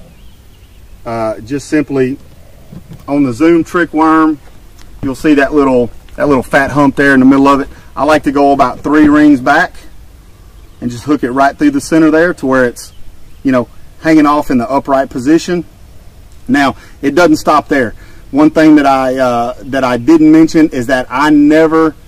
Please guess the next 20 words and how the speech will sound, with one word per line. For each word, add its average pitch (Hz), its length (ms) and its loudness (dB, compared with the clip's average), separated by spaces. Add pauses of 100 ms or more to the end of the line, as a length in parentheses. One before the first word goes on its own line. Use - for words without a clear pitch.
(140)
fish 151 460 0
a 139 220 -4
wacky 135 420 0
worm 127 760 -2
weightless, 113 640 -6 (340)
okay? 127 380 -4 (460)
Uh, 123 360 -2
even 165 320 2
if 156 160 0
there's 123 260 -4
dead 117 520 -4
calm 147 320 -4
wind 135 300 -2
and 127 80 -2
I'm 131 120 -4
fishing 131 360 -6
two 147 180 0
foot 139 160 -6
of 127 80 -2
water, 120 340 -2